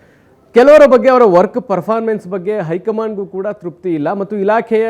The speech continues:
ಆ, ನಡೆಸ್ತಾ ಇರುವಂಥ ರೀತಿಯ ಬಗ್ಗೆಯೂ ತೃಪ್ತಿ ಇಲ್ಲ. ಆ ಕಾರಣಕ್ಕಾಗಿ ಹಿರಿಯರ ಜೊತೆಗೆ ಹೊಸದಾಗಿ, ಆ, ಸಚಿವರಾದಂಥವರಲ್ಲೂ ಕೂಡ ಬದಲಾವಣೆಯ, ಆ, ಆಗತ್ತೆ ಅನ್ನುವಂಥ ಚರ್ಚೆಗಳು ಕಾಂಗ್ರೆಸ್ ಪಾಳೆಯದೊಳಗೆ ಇದ್ದಾವೆ.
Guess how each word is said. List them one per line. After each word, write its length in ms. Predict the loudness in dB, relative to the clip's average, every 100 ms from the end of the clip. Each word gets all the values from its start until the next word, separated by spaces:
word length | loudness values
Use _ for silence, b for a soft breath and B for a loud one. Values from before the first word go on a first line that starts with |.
| -4
ಆ, 580 | -4 -6 -6 -6 -4 -4
ನಡೆಸ್ತಾ 420 | -4 -6 -6 -8
ಇರುವಂಥ 260 | -6 -8
ರೀತಿಯ 400 | -8 -8 -8 -8
ಬಗ್ಗೆಯೂ 400 | -8 -8 -6 -6
ತೃಪ್ತಿ 440 | -6 -10 -10 -8 -8
ಇಲ್ಲ. 140 | -6
ಆ 300 | -6 -6 -6
ಕಾರಣಕ್ಕಾಗಿ 720 | -4 -2 -2 -4 -4 -6 -6 -8
ಹಿರಿಯರ 440 | -6 -2 -2 -2
ಜೊತೆಗೆ 420 | -4 -6 -4 -4 -6 -12 b b b -14
ಹೊಸದಾಗಿ, 680 | -12 -8 -4 -4 -4 -8 -8
ಆ, 160 | -8
ಸಚಿವರಾದಂಥವರಲ್ಲೂ 1300 | -6 -6 -4 -4 -2 -4 -6 -4 -4 -2 -4 -4 -4
ಕೂಡ 180 | -4 -8
ಬದಲಾವಣೆಯ, 680 | -6 -4 -2 -2 0 -4 -4 -8 -10 b b -6
ಆ, 40 | 0 2 2 2 0 0
ಆಗತ್ತೆ 420 | 2 2 0 0
ಅನ್ನುವಂಥ 340 | 0 -2 -4
ಚರ್ಚೆಗಳು 580 | -4 -4 -4 -4 -2 -2
ಕಾಂಗ್ರೆಸ್ 460 | -2 -2 -4 -6 -4
ಪಾಳೆಯದೊಳಗೆ 680 | -2 0 0 -2 -2 -2
ಇದ್ದಾವೆ. 360 | 0 0 -2